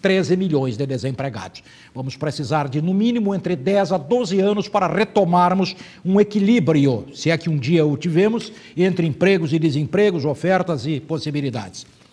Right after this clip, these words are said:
O jornal, num caderno de empregos, diz que a habilidade de vender as qualidades pessoais requer boa comunicação, preparo e formação continuada. Complicado pra muita gente.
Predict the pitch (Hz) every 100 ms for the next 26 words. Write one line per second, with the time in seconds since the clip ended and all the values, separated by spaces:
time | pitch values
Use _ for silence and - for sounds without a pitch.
0 | _ - 285 233 196 233 196 175 165 143
1 | 147 131 131 117 123 117 104 - - _
2 | 110 104 185 202 120 101 160 214 202 117
3 | - - - 185 143 285 254 139 226 202
4 | 170 143 - - - _ _ _ _ _
5 | 147 214 180 208 180 151 262 240 - 190
6 | 180 151 135 127 - 185 196 240 254 -
7 | - - 214 220 - 196 151 127 262 262
8 | - 214 208 208 175 - 220 240 - -
9 | - 240 247 226 208 220 214 - - -
10 | 185 202 196 180 - 190 185 170 170 160
11 | 143 131 104 90 - - _ _ - 233
12 | 254 262 294 247 262 247 285 277 233 285
13 | -